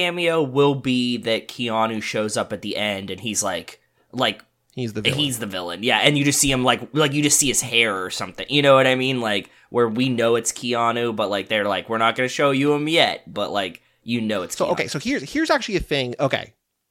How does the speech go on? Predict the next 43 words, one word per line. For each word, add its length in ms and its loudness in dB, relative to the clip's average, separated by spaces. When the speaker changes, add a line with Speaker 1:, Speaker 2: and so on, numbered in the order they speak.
Speaker 2:
In 220 0
reality, 540 -2
I 100 2
don't 420 -2
think 300 -4
they're 100 0
gonna 180 0
cross 360 2
back 220 0
over 180 -2
with 120 -6
Hobbs 240 -2
and 100 -12
Shaw, 380 -8
because 200 -4
I 80 2
think 180 -4
the 80 -6
bad 280 4
blood 240 -4
is 160 -6
real. 420 -12
Even 200 0
though 80 6
I 100 6
hope 200 -4
it's 160 -8
not, 320 -10
whatever. 300 -2
Speaker 1:
I 20 -8
think 180 -6
so 120 -8
too, 240 -16
yeah. 180 -14
Speaker 2:
I 220 4
think 300 -8
this, 280 0
okay, 200 -4
so 140 -6
I 100 2
think 200 -6
the 80 -6
movie 640 -2